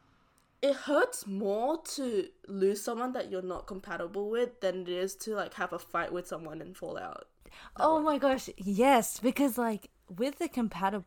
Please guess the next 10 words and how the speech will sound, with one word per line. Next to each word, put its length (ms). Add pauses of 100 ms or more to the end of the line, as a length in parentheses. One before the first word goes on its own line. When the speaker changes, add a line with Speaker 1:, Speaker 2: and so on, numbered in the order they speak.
(100)
Speaker 1:
It's 140
basically 680
Speaker 2:
part 40
Speaker 1:
like 200
a 60
breakup. 760 (240)
Speaker 2:
Duh, 80 (480)
I 80
went 320
th-, 120